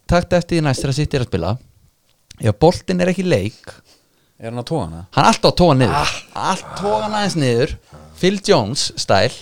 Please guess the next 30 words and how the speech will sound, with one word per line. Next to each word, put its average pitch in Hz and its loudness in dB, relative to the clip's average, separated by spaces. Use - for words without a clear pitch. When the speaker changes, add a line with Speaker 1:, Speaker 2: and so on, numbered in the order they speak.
Speaker 2:
Já. 98 -4
Speaker 1:
Og, 131 0
Speaker 2:
Þetta 147 -4
tengi 131 0
ég 104 0
við. 82 -8
Speaker 1:
já, 113 4
hann 160 0
er, 175 0
þú 165 0
veist, - 0
hann 117 -2
gæti 208 4
jafnvel, 208 2
þú 147 -4
veist, 135 -2
ég 123 0
veit 208 0
ekki, 139 -2
mér 113 0
finnst 240 -2
eins 202 -4
og - -12
De 175 0
Bruyne 190 0
gæti 175 0
verið 143 2
líka 180 2
aðeins 233 -2
léttari. - -4